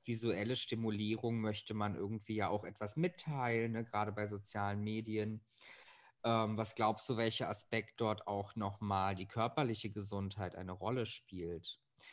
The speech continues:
Von der Verlagerung zu seelischer und körperlicher Gesundheit?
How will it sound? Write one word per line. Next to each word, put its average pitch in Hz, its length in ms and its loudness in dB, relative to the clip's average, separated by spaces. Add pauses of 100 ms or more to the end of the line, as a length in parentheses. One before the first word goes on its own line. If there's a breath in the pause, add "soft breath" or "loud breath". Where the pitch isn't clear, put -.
(280 soft breath)
Von 107 220 0
der 104 100 2
Verlagerung 98 880 2
zu - 240 -6
seelischer 113 580 0
und 101 140 0
körperlicher 101 640 -2
Gesundheit? 95 1000 -6